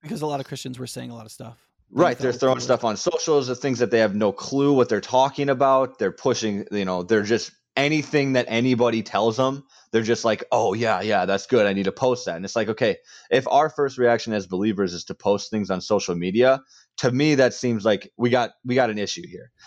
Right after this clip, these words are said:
Speaker 2: And so I wanna, so, uh, yeah, I wanna ask you guys, like, how do you guys think that Christians, even though we're, we're a month, maybe about a month removed from this, it's still affecting our everyday. And how should we respond to this emotionally and moving forward?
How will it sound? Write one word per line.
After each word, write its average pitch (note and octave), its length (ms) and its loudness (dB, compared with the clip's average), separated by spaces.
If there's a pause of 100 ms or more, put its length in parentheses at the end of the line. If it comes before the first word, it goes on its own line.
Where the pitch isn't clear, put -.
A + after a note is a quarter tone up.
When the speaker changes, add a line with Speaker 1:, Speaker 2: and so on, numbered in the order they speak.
(140)
Speaker 2:
And G#2+ 120 -2
so C#3 120 2
I C3+ 80 4
wanna, C#3 280 -2
so, A#2+ 300 2 (120)
uh, A#2+ 160 2
yeah, A#2+ 160 2
I G2+ 220 0
wanna A2+ 220 2
ask G#2+ 200 -2
you G#2+ 80 -4
guys, G#2 220 0 (800)
like, A2 200 0
how C#3 240 2
do C#3+ 60 -4
you C#3 60 -4
guys C3+ 200 2
think B2+ 180 -4
that A2 140 0
Christians, G#2 640 -4 (240)
even D#3 240 2
though D#3 140 2
we're, B2+ 260 4
we're A2+ 180 2
a G#2+ 60 0
month, A2+ 380 0
maybe A2 240 2
about G#2 220 2
a G2 40 -4
month G#2 280 -2
removed A2+ 400 2
from F#2 180 -2
this, F2 380 -6 (180)
it's - 160 -2
still C3+ 340 2
affecting A2+ 520 -4
our G2 120 2
everyday. F2 640 0 (380)
And G#2+ 320 0
how B2 260 0
should B2 220 -6
we A#2+ 160 2
respond G#2+ 440 0
to G#2 60 0
this G2+ 220 -2
emotionally G2 640 -2
and F#2+ 120 -4
moving G2 260 0
forward? E2+ 520 -2